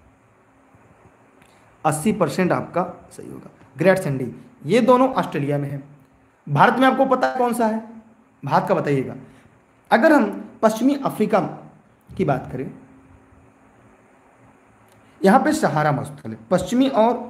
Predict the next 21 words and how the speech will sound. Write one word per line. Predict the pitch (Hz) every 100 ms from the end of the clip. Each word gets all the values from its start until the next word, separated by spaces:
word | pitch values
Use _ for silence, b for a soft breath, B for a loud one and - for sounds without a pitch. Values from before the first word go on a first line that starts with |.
| - - _ _ _ _ 170
उत्तरी | - - _ 190 214 -
अफ्रीका | 147 160 151 151
में | 127 123 - - _ _ _ - _ _ _ _ _ _ _ _ _ _ _ _ _ _ _ _ _ -
सहारा | 190 175 180 170
मरुस्थल | 135 113 - 110
है, | 101 - _ _ _ _ _ _ _ _ _ _ _ _ _ _ _ _ _ _ _ _ _ _ _ _ _ _ _ _ _ _ _ _ _ _ _ - - -
दुनिया | 127 185 240 269 262
का | 180 165 - - -
सबसे | - 185 185 - 220
बड़ा | 135 147
मरुस्थल। | 143 113 - - 117 - _ _ _ _ _ _ _ _ _ _ b b -
भारत | 135 220
में | 247 262
क्या | 254
है? | 240 175
भारत | 196
में | 190
सबसे | 196 208
बड़ा | 202 202
थार | 151 120
है | 107 110